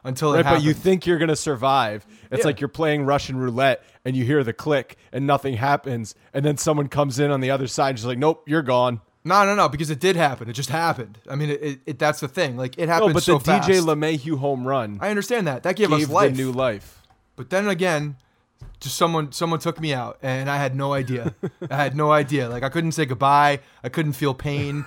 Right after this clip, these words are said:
Speaker 1: I didn't do anything.
Speaker 2: <laughs> Does that make it
Speaker 1: It
Speaker 2: better,
Speaker 1: just,
Speaker 2: though,
Speaker 1: it
Speaker 2: as
Speaker 1: just
Speaker 2: you
Speaker 1: happened.
Speaker 2: watch your team dying?
Speaker 1: No.
Speaker 2: Like, say, say they had, uh, I, I think back to the seventeen A L C S and those last two games in Houston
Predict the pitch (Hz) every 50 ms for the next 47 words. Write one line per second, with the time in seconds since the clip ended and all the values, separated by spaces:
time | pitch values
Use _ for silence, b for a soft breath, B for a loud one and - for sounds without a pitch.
0 | - - 175 - 135 175 180 - 180 175 160 151 143 139 127 - 123 120 113 110
1 | - 165 139 110 160 165 170 170 185 185 175 - 185 151 175 165 151 160 190 196
2 | 202 151 156 156 160 185 180 143 147 196 190 151 156 156 151 143 135 139 120 110
3 | 147 139 123 - 151 147 139 131 104 - 120 120 120 120 120 123 123 127 - _
4 | - 165 214 247 226 175 143 131 - - - 160 160 165 160 - - - - -
5 | 156 151 156 165 165 143 147 143 143 139 135 131 127 120 113 - _ _ _ _
6 | _ _ _ _ _ - 127 131 131 123 - - _ - 131 135 - - 131 143
7 | - 185 180 - - - 147 139 - - 143 123 120 - - - 139 127 131 123
8 | 110 - - 131 123 120 113 110 107 - 117 113 110 110 - - - 113 104 92
9 | 90 - - - - 120 117 113 110 107 101 117 123 123 110 120 123 123 117 -
10 | - - 127 104 110 113 117 110 95 110 110 95 - 120 117 104 - - 104 101
11 | 95